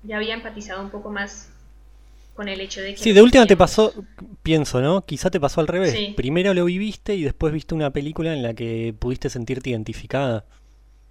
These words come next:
Speaker 1: Claro, tal
Speaker 2: ¿Me
Speaker 1: vez.
Speaker 2: explico?
Speaker 1: Y bueno, no sé, y a mí lo que
Speaker 2: Mm.
Speaker 1: me pasa es que la animación me parece maravillosa porque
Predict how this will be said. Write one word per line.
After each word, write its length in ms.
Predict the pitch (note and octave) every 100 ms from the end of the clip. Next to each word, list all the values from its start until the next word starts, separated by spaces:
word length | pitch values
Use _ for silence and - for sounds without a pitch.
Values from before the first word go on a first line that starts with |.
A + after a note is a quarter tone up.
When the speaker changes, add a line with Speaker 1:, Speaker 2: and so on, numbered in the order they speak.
| - - -
Speaker 1:
Claro, 480 | - A3 G#3 G3+ G3+
tal 200 | - G#3 G3+
Speaker 2:
¿Me 80 | G3+
Speaker 1:
vez. 40 |
Speaker 2:
explico? 420 | A3 - - G#3 -
Speaker 1:
Y 40 |
bueno, 200 | G3+ G3+
no 60 | G#3
sé, 240 | A3+ B3
y 80 | B3
a 80 | A3+
mí 140 | A3
lo 120 | G#3+
que 100 | G#3+
Speaker 2:
Mm. 20 | B3
Speaker 1:
me 100 | A#3
pasa 260 | G#3 G3+
es 120 | G#3+
que 360 | - C4 B3+ C4+ - - - -
la 140 | G#3+
animación 540 | G#3+ G#3+ G#3 G#3 A3 G#3
me 100 | G#3+
parece 260 | A#3+ G#3+ G#3+
maravillosa 760 | A#3 A3 G3+ G3+ A3+ A3+ A3 A3+
porque 760 | G#3 G#3 A3 G3 F#3+ F3+ F3+